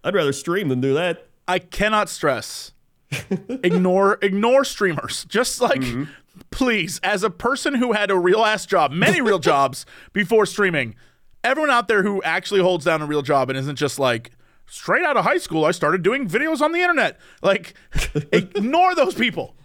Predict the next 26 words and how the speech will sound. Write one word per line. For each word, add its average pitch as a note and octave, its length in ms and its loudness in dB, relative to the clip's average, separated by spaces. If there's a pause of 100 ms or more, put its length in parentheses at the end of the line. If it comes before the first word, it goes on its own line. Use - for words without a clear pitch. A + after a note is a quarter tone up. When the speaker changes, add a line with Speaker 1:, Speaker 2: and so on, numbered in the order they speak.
(200)
Speaker 1:
Yeah. G2 200 -6 (200)
Speaker 2:
Yes, C#4+ 560 -2
it's B3 220 -2
difficult, D#3+ 800 -4 (360)
but A#3 180 2
is B3 220 0
it C4 140 0
more B3 320 4
difficult C4 580 0
than F#3 300 0 (180)
fixing - 760 -6
pipes A3 500 -4 (100)
or F#3+ 380 2 (320)
putting B3 300 -2
shingles A3+ 520 0
on G#3+ 140 2
a G3+ 80 2
roof G3+ 460 -2 (320)
or A3 320 4
educating A3 720 -2
kids F3+ 520 -4
or G#3 240 2
managing A3+ 580 -2
a A3 60 -4
Starbucks G3+ 680 -2
or G3+ 120 0